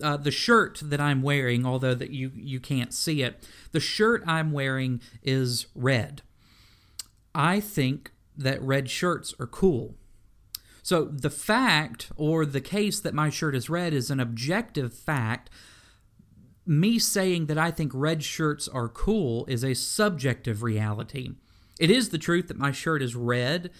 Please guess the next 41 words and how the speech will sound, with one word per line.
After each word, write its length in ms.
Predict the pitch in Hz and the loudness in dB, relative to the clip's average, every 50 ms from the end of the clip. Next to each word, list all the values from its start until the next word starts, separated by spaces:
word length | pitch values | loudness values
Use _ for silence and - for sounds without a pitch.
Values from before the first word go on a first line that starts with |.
| - - - | -14 -6 0
It 100 | 156 160 | 2 2
is 160 | 165 151 - | 2 2 0
an 80 | 139 131 | 0 -2
opinion 880 | 117 - - - 214 247 254 220 160 127 117 113 110 113 123 143 147 - - _ _ - | -2 0 0 2 4 4 4 4 4 2 2 2 2 0 0 -2 -4 -8 -16 _ _ -2
that 140 | 147 143 151 | 2 4 4
I 120 | 160 160 | 4 2
think 220 | 156 - 151 139 131 | 2 0 -2 -2 -2
red 280 | 139 143 139 135 131 131 | -2 -2 -2 -2 -2 -4
shirts 420 | - - 131 120 120 - - - | -6 -2 -2 -2 -2 -4 -6 -8
are 140 | - 131 123 | -6 -6 -6
cool. 640 | - - - - - 202 196 160 120 123 - - - _ _ _ _ _ _ _ _ _ _ _ _ - | -6 -8 -8 -2 0 2 2 2 0 -2 -6 -12 -14 _ _ _ _ _ _ _ _ _ _ _ _ -4
Now 80 | - 160 | 0 0
let's 120 | 175 175 | 0 0
go 120 | - 208 190 | 0 0 0
ahead 200 | 180 180 170 156 | 0 0 0 -2
and 60 | 160 | -2
apply 280 | 147 - - 165 156 151 | -4 -2 0 0 0 0
that 160 | 143 147 139 | 0 -4 -6
to 60 | - 139 | -8 -10
the 80 | 127 | -8
topic 360 | - - 135 127 127 120 - | -4 -2 -2 -2 -2 -2 -4
at 100 | 117 120 | -4 -4
hand. 380 | 135 160 180 190 160 127 120 113 - - - - - | -4 -2 -2 0 0 0 -2 -2 -6 -10 -12 -4 2
It 120 | 165 165 | 4 4
is 220 | 190 247 254 202 170 | 4 4 2 0 -2
the 80 | 165 | -4
truth 520 | 151 - - 226 262 226 175 160 156 - - | -4 -2 0 0 2 2 2 0 -2 -4 -4
that 160 | 147 - - | -4 -2 0
I 180 | 139 139 139 | 0 0 0
am 120 | 139 135 131 | 0 -2 -2
a 80 | 123 | -2
man. 640 | 127 131 151 196 214 202 143 113 110 107 107 104 104 - - _ _ _ _ _ _ _ - - - | -2 0 0 0 0 0 0 0 0 -2 -2 -4 -6 -10 -16 _ _ _ _ _ _ _ -20 -12 -6
It 160 | - 185 160 | -2 2 2
is 220 | 170 156 135 131 - - | 2 2 0 -2 -4 -2
an 80 | 139 | -2
opinion 800 | 127 127 - - - 214 220 196 165 127 117 110 107 110 113 - - - - - - - - | -2 -2 -4 -2 2 4 4 4 4 4 2 2 0 0 -2 -6 -10 -18 -20 -20 -20 -12 -4
that 220 | 139 135 131 139 135 147 | 0 0 0 0 0 0
I 260 | 139 135 135 135 131 | 2 2 2 2 0
am 400 | 135 - 123 117 113 110 117 120 | 0 -2 0 0 0 0 -2 -4
a 80 | - 117 | -4 -6
woman. 720 | 110 117 117 131 156 185 175 143 110 104 104 104 - | -6 -4 -2 0 2 2 4 2 2 2 0 -4 -8